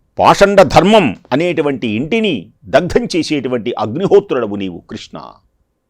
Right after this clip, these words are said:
అందుకని అవతరించావు. దేవా, నా ఆయుర్దాయం కొంతవరకే ఉంటుంది. బ్రహ్మగారి ఆయుర్దాయం కొన్ని కల్పాలంటారు. ఇంద్రుడి పదవి కూడా అంతే.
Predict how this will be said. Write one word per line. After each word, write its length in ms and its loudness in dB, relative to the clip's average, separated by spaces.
అందుకని 360 -4
అవతరించావు. 640 -4
దేవా, 580 4
నా 140 4
ఆయుర్దాయం 1080 6
కొంతవరకే 760 4
ఉంటుంది. 400 -2
బ్రహ్మగారి 720 2
ఆయుర్దాయం 580 0
కొన్ని 200 -4
కల్పాలంటారు. 720 2
ఇంద్రుడి 300 4
పదవి 240 0
కూడా 240 -2
అంతే. 320 -8